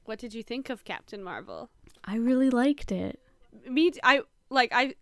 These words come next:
Speaker 1: I've seen it a few times. I will say the first time I saw it, I legit cried watching it,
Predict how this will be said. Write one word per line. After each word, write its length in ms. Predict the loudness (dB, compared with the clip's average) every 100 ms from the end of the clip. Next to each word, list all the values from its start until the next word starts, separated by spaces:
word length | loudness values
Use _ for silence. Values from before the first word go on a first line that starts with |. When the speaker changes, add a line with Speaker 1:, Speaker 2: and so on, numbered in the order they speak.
| _
Speaker 1:
I've 120 | -8 -4
seen 180 | -2
it 80 | 0
a 80 | -2
few 300 | -2 -6 -4
times. 500 | -4 -4 -4 -8 -10 0
I 140 | 2
will 160 | 2 -2
say 320 | -2 -4 -4
the 120 | -8
first 260 | -8 -8 -6
time 160 | -4 -4
I 100 | -4
saw 280 | -2 -2
it, 60 | -2
I 100 | -4
legit 400 | -4 -6 -6 -10
cried 380 | -6 -2 -2 -2
watching 380 | -6 -8 -10 -12
it, 220 | -12 -14